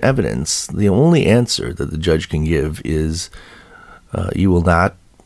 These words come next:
have access to that information, or the judge will say that isn't relevant to the case, or it's not in evidence, so you cannot consider that aspect.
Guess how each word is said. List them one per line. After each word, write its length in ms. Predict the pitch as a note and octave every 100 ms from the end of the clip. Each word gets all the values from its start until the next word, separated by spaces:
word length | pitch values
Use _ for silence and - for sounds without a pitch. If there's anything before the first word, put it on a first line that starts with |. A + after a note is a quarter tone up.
| _
have 200 | F#2+ F2+
access 460 | F#2+ B2 - - -
to 80 | -
that 180 | C#2 C#2
information, 540 | D2+ D2 D2 D2+ F#2+
or 260 | - G2 F2
the 80 | E2+
judge 240 | E2 D2+
will 100 | D#2+
say 280 | - D#2 D#2
that 280 | E2 E2 -
isn't 320 | E2+ E2 -
relevant 440 | D#2+ D#2 E2+ E2+
to 80 | F2+
the 100 | E2+
case, 580 | - C#2+ D#2 - - - - - - - -
or 440 | D#2+ D#2+ D#2 D#2 -
it's 240 | D#2 C#2+
not 260 | E2 E2 E2
in 100 | D#2
evidence, 540 | D2+ D2 E2+ G2 - -
so 480 | - D#2+ F2 E2 F2 -
you 160 | D#2+
cannot 340 | D#2+ D2+ D2 -
consider 420 | - D#2+ - A2+
that 240 | D#2+ - - _ -
aspect. 560 | D#2 - - D2 -